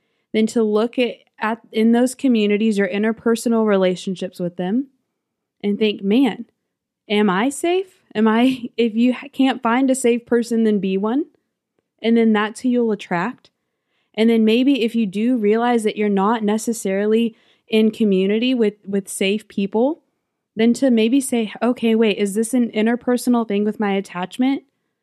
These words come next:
Is there something that I missed growing up that, that the Lord,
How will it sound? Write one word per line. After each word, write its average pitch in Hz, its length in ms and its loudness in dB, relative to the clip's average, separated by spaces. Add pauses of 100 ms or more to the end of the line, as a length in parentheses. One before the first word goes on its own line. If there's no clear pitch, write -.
(180)
Is 208 120 2
there 226 100 2
something 233 360 0
that 247 100 2
I 233 140 2
missed 196 400 0
growing 220 340 2
up 202 220 -2
that, 214 220 -4 (360)
that 202 200 -2
the 220 120 2
Lord, 208 420 0